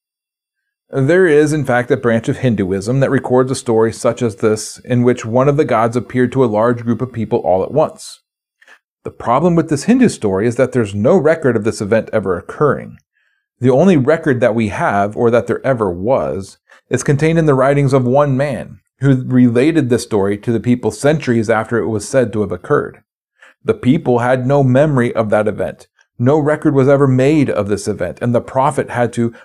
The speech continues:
remind the people that this event had even occurred in the first place.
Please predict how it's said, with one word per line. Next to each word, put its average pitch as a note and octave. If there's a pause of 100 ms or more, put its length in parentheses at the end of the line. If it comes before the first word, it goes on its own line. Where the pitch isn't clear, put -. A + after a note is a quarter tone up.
(120)
remind F#3+ (120)
the A2
people F#2 (240)
that C#3+
this D3
event D3
had D#3
even F#3
occurred D3+
in C3+
the B2
first A#2+
place. -